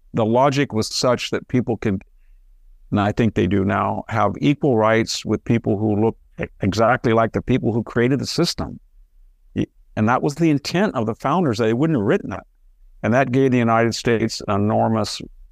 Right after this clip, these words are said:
advantages, both getting talent and, uh, eliminating tribalism or ethnic, I guess, intolerance. So, f-, and, and what I mean, I'll,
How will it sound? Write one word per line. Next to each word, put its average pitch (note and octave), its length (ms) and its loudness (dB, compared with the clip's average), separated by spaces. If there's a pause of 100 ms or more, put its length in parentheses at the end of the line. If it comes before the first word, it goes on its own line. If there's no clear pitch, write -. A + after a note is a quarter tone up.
(260)
advantages, G2 1000 0 (140)
both G2 260 0 (160)
getting A2 300 2
talent A#2+ 560 -2 (720)
and, F#2 680 -2 (1300)
uh, F2+ 320 -4 (120)
eliminating A2 760 2 (260)
tribalism A#2 920 0
or F#2 640 0
ethnic, A2+ 400 -2 (1300)
I F#2+ 120 -4
guess, F#2+ 360 0
intolerance. A2 1000 0 (680)
So, G#2 220 -2
f-, - 140 -6 (520)
and, A2 180 0 (380)
and A#2+ 140 0
what C#3+ 120 4
I D3 40 4
mean, C#3 320 2
I'll, B2 180 0